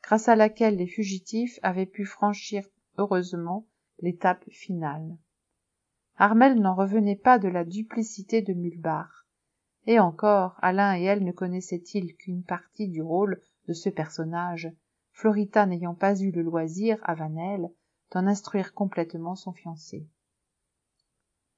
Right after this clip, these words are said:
Monsieur de Pinvalas conclut : Enfin, grâce au ciel, notre Florie a échappé au plus effroyable péril,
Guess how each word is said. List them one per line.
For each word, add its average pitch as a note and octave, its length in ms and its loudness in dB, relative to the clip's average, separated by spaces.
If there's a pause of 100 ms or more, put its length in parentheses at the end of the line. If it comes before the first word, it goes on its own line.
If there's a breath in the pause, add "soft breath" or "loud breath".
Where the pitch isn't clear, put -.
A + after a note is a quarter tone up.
(420)
Monsieur G#3+ 300 2
de G#3 100 4
Pinvalas F#3+ 560 2
conclut : F3 500 -8 (680)
Enfin, A3+ 460 4
grâce G#3+ 300 0
au A3+ 60 4
ciel, F3 400 -4
notre G#3 280 -6
Florie A3 480 -2
a F3+ 120 -2
échappé G3 420 -4
au G#3 100 2
plus C4 320 -2
effroyable G#3+ 640 0
péril, F3 540 -4